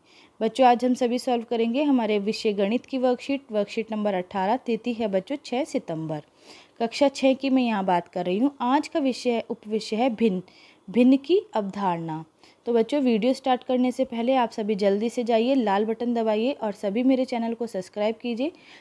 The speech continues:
चैनल को सब्सक्राइब करना ना भूलिए। देखिए बच्चों, भिन्न एक संख्या है जो एक पूर्ण के हिस्से को दर्शाती है। पूर्ण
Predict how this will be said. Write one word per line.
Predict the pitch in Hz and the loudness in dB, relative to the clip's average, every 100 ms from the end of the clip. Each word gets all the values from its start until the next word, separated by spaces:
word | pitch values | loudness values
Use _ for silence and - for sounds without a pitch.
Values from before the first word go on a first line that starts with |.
| _ | _
चैनल | 254 247 262 | 2 4 4
को | 269 | 0
सब्सक्राइब | 254 214 - 208 190 | -2 -6 -4 -4 -2
करना | 190 208 269 | -4 0 2
ना | 247 185 | 2 0
भूलिए। | 170 175 151 151 151 _ _ _ _ - | -6 -8 -8 -10 -12 _ _ _ _ -2
देखिए | 240 247 269 | -2 2 4
बच्चों, | 285 277 294 | 2 2 -4
भिन्न | 220 262 311 | 0 2 2
एक | 320 | 2
संख्या | - 247 226 - 262 | -4 -4 -2 -2 -2
है | 240 196 214 - _ _ _ _ | 2 0 0 -4 _ _ _ _
जो | 196 269 | 0 2
एक | 269 269 - | 2 0 0
पूर्ण | 277 302 | 4 4
के | 302 302 | 4 0
हिस्से | 247 - - 226 | 0 -2 -4 -2
को | 311 | -2
दर्शाती | 254 220 185 202 175 170 170 | 0 0 0 -6 -6 -6 -6
है। | 160 147 143 _ _ _ _ _ 277 | -6 -8 -12 _ _ _ _ _ 2
पूर्ण | 294 330 | 4 4